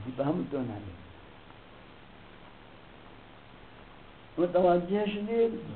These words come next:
خلاصه، آ علمی که آیه فضل و فضیلت در تمام چیزهای هستا، قرآن و حدیث آیه مراد همین علمشه.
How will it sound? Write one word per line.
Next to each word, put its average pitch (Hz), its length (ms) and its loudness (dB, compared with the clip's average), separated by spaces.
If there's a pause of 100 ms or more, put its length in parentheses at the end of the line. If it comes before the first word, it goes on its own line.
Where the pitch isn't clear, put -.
(420)
خلاصه، 185 420 8
آ 196 360 6 (140)
علمی 247 560 8
که - 60 4
آیه 160 420 6
فضل 160 480 6
و 143 80 2 (120)
فضیلت 143 840 2
در 127 140 0 (140)
تمام 135 520 0
چیزهای 131 680 2
هستا، 196 500 4 (460)
قرآن 147 420 2
و 147 60 2
حدیث 180 500 -4
آیه 143 500 6
مراد 127 420 4 (160)
همین 131 220 2
علمشه. 98 560 -8